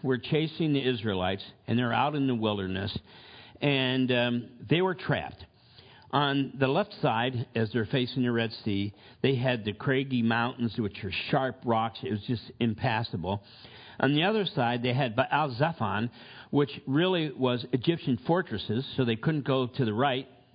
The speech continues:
you, you know, because of the Egyptian fortresses. They couldn't go to the left because of the craggy mountains.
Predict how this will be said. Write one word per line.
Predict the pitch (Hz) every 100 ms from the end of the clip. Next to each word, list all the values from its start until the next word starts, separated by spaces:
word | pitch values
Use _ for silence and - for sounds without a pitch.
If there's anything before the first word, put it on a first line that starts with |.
| -
you, | 120 107
you | 107 120
know, | 110
because | 92 107 131 107
of |
the | 113
Egyptian | 98 123 - 92
fortresses. | - 139 135 151 131 147 127
They | 117
couldn't | 85 117 95
go | -
to | -
the | -
left | - 147 143
because | 107 110 95
of |
the | 131
craggy | - 117 107
mountains. | 110 123 147 143